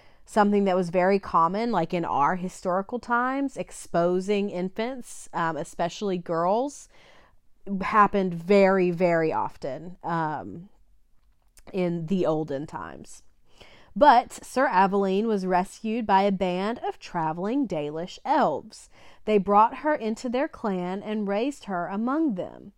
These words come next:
Because of this, she was trained in archery, dueling, riding, and survival skills. So she was super talented, and her Dalish parents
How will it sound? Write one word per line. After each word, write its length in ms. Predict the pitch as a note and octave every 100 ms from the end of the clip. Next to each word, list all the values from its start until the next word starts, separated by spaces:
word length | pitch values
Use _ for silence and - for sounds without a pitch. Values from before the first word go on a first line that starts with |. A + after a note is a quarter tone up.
| - - - -
Because 400 | A#3 - E4+ F#4+
of 140 | E4+
this, 440 | G#3 F3+ E3+ G#3 -
she 260 | - - C4+
was 220 | F#4+ -
trained 420 | - G3 F3 F#3
in 140 | F3
archery, 720 | D#3 D#3+ F3 - C4+ D4 E4+ - F#3+
dueling, 640 | F#3 E3+ F3 G#3 C#4 D#4 D#4+ - _
riding, 640 | F3+ D#3+ D#3+ E3+ G#3+ B3+ C4+ -
and 400 | A#3+ B3 G#3 A3
survival 540 | - G#3+ G#3 C4+ F#3+
skills. 680 | - - C#3 C#2 - - - - _ _ - - -
So 240 | - B3
she 260 | A#3+ D#4+ F#4+
was 180 | B4+
super 460 | A4+ - E4 F4 G4
talented, 800 | E4+ A#3 A#3+ C#4 F#3+ F3+ D#2 -
and 140 | - G#3
her 160 | G#3+
Dalish 540 | G3 F3+ A#3 E4 F#4 -
parents 560 | G3 E3 E3+ F#3+ -